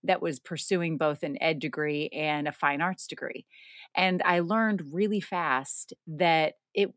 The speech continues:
I was looked down upon by my painting professors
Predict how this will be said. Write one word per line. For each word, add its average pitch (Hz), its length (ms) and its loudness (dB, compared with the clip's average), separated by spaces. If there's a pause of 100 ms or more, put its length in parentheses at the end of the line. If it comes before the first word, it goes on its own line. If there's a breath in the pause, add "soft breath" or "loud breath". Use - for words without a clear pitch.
I 185 160 4
was 170 240 2
looked 160 220 -2
down 170 320 4
upon 147 440 2
by 147 160 4
my 143 180 2
painting 262 400 0
professors 147 800 -4